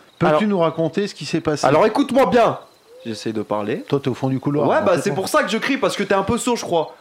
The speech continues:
Speaker 1: Hein ?
Speaker 2: T'entends pas trop. Alors, je pense que ce serait donc bien de lui poser maintenant que la fille est partie.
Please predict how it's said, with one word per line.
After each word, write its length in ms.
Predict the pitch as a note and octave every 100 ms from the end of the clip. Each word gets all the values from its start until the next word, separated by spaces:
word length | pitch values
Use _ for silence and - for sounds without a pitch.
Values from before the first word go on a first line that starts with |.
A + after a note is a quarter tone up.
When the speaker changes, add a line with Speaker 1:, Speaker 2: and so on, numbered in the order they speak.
| E3+
Speaker 1:
Hein ? 260 | G#3+ C#4 - - - - - - - A#3+
Speaker 2:
T'entends 300 | F#3+ G#3 G3+
pas 140 | G#3
trop. 360 | G#3 F#3+ E3 -
Alors, 340 | C#3+ D3+ C#3
je 100 | B2
pense 320 | B2+ F#3 C4+ -
que 100 | C3+
ce 140 | C3+
serait 220 | - C3+
donc 260 | C3 D3 C3+
bien 380 | B2+ C#3+ G#3 A3
de 100 | D3
lui 120 | C3+
poser 440 | - C#3 C3 F3+
maintenant 540 | D#3+ D#3+ D#3+ G3 F#3+ F3
que 160 | F3
la 160 | C3+ C3
fille 360 | - E3+ D3+
est 60 | C#3
partie. 560 | C#3 A#2+ - G#3 C#4+